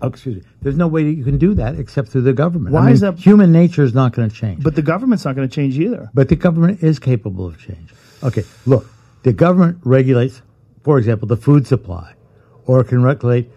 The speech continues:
Speaker 1: let's take the
Speaker 2: The food supply?
Speaker 1: Yeah, the Department of Agriculture.
Speaker 2: Why have they let
Speaker 1: Health Safety.
Speaker 2: glyphosate infestate all of our
Speaker 1: Uh,
Speaker 2: foods?
Speaker 1: let's take, let's one thing
Speaker 2: Yeah,
Speaker 1: at
Speaker 2: but
Speaker 1: a
Speaker 2: that's
Speaker 1: time.
Speaker 2: the problem. That's the
Speaker 1: I
Speaker 2: government
Speaker 1: agree.
Speaker 2: regulating.
Speaker 1: Well, then we better get better politicians in them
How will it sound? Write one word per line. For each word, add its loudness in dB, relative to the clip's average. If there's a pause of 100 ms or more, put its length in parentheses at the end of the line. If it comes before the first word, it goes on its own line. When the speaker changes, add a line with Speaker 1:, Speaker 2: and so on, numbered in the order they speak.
(200)
Speaker 1:
let's 0
take -2
the 0 (120)
Speaker 2:
The -10
food -4
supply? -20
Speaker 1:
Yeah, 0 (120)
the -2
Department -2
of -10
Agriculture. -4
Speaker 2:
Why -2
have -4
they 0
let -2
Speaker 1:
Health 0
Safety. -4
Speaker 2:
glyphosate -20
infestate -8
all -8
of -10
our -12
Speaker 1:
Uh, -12
Speaker 2:
foods? -6 (460)
Speaker 1:
let's 0
take, -2
let's -4
one 0
thing -4 (180)
Speaker 2:
Yeah, 0
Speaker 1:
at -2
Speaker 2:
but -4
Speaker 1:
a -4
Speaker 2:
that's -2
Speaker 1:
time. -6
Speaker 2:
the -14
problem. -4
That's -4
the -2
Speaker 1:
I 2
Speaker 2:
government 4
Speaker 1:
agree. 0
Speaker 2:
regulating. -2
Speaker 1:
Well, 2
then 0
we 2
better 0
get -6
better 0
politicians -4
in 0
them -2